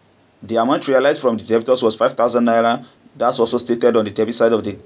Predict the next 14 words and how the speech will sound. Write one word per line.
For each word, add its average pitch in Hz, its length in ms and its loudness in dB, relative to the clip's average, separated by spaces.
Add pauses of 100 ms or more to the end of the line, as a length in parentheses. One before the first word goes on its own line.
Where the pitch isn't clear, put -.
(100)
cash 104 280 -2
book. 120 340 0 (420)
And, 113 340 2
uh, 107 280 4 (240)
fixtures 139 560 0
and 117 420 2
fittings, 139 680 -2 (540)
the 110 100 2
amount 143 260 0
realized 135 380 2
on 117 80 0
fixtures 127 320 -2
and 113 120 0
fittings 110 480 -6